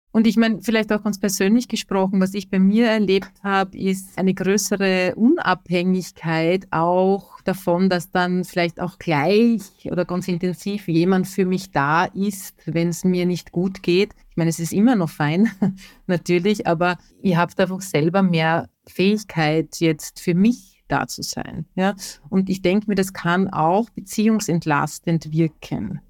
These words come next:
weil ich dann vielleicht auch gar nicht so die hohe Erwartung habe, dass jetzt sozusagen mein Gegenüber,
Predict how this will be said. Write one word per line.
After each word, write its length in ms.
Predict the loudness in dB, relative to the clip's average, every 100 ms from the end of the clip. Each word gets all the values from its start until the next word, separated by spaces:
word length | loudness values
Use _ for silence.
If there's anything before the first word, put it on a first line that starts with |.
| _ -6
weil 260 | -2 0
ich 140 | 0 0
dann 320 | 0 0 0
vielleicht 260 | 0 0 0
auch 60 |
gar 120 | -2
nicht 140 | -2 -2
so 100 | -4
die 640 | -2 -2 -2 -2 -2 -6 -4
hohe 200 | 0 2
Erwartung 720 | 2 0 -2 -2 -2 0 2
habe, 260 | 2 0 0
dass 200 | -4 -2
jetzt 200 | -4 -4
sozusagen 680 | -6 -6 -4 0 0 0 -4 -8 -20 -6
mein 240 | 0 2 2
Gegenüber, 1200 | 2 2 2 2 0 2 2 2 0 0 -2